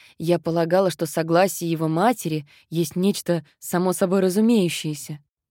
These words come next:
Сама я, не задумываясь, дала бы согласие, если бы Уриан и спросил его у меня. И ни мне, ни Климану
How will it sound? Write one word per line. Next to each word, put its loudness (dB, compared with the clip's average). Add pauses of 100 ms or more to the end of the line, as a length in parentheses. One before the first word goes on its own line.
Сама 2
я, 2
не 4
задумываясь, 2
дала 6
бы 2
согласие, 0 (240)
если -4
бы -2
Уриан 2
и -6
спросил -2
его 2
у 2
меня. 2 (560)
И -2
ни 4
мне, 2 (300)
ни 0
Климану 0